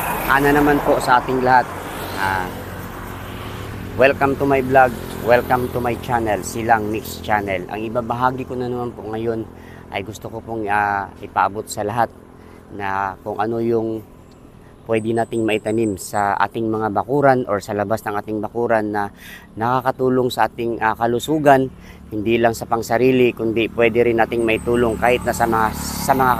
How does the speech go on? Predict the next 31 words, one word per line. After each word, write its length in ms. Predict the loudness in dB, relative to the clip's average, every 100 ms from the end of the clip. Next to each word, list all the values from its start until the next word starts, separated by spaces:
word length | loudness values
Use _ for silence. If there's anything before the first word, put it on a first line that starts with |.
| 0
kapitbahay 640 | -2 0 4 6 4 2
o 80 | -2
sa 160 | -4
mga 320 | -4 -4 -6 -6
kakilala. 480 | -6 -2 0 -2 -6 -10 -14 -14 -14 -14 -14 -16 -12 -4
Ang 160 | -2 0
ibig 240 | 0 0
ko 80 | 0
pong 220 | -2 -2
sabihin, 560 | 2 2 6 6 4 2
yung 160 | 2 2
tanim 380 | 6 8 6 4 -6 -16 -18 -18 -18 -18 -18 -6
na 140 | 0
hindi 380 | 4 4 4 4
lang 160 | 4 4
pansarili, 680 | 2 4 6 8 8 8
kundi 380 | 6 4 4 4 4
pwede 240 | 2 4 4
kang 220 | 4 4
makapagbigay 800 | 4 4 2 -2 2 4 4 2 -6 -16 -16 -16 -14 -14 -14 -8
sa 160 | 0 2
ibang 380 | 4 4 2
tao. 320 | 4 4 4 0 -4 -10 -10 -10 -10 -10 -10 -10 -10 -10 -8 0
Ang 80 |
iba-vlog 400 | 4 6 6 4 4
ko 60 |
po 160 | 2 4
ngayon 300 | 6 6 4
sa 180 | 6 4
hapong 240 | 4 4
ito, 300 | 4 6 6